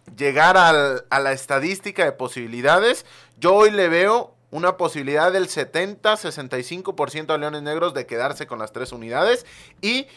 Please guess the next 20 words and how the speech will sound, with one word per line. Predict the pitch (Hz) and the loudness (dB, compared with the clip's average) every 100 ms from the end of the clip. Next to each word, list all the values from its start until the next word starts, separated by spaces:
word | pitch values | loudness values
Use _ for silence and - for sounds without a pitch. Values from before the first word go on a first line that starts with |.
| _ - | _ -6
el | 131 131 123 | -2 0 0
próximo | 135 160 170 175 147 131 | 0 0 0 -4 -8 0
martes | 143 175 180 214 226 - _ _ | 2 2 2 -2 -2 -10 _ _
arriba | 135 127 131 160 175 202 | -2 -2 -2 0 2 2
de | 135 131 131 | 0 -4 -2
ese | 139 156 | -2 -4
número. | 139 156 147 113 104 | -6 -6 -6 -8 -10
Entonces, | 104 107 143 160 190 196 190 - _ _ _ | -12 -6 -4 -2 0 0 -2 -20 _ _ _
estás | 131 - 170 226 | -8 0 0 0
ante | 214 190 | -2 0
el | 160 | 0
escenario | 147 156 143 175 220 233 | -2 -2 2 4 4 0
posible | 160 - 185 202 240 294 _ _ | -4 -6 -6 -4 -4 -4 _ _
de | 135 156 | -4 0
ya | 170 | 0
no | 214 | 0
solamente | 240 226 220 220 202 214 220 247 247 | 0 2 2 2 0 -4 -4 -4 0
demostrar | 196 156 143 - 151 175 202 | -2 -2 -6 -2 2 2 2
que | 214 | -2
vienes | 190 180 190 202 | -4 -2 -2 -4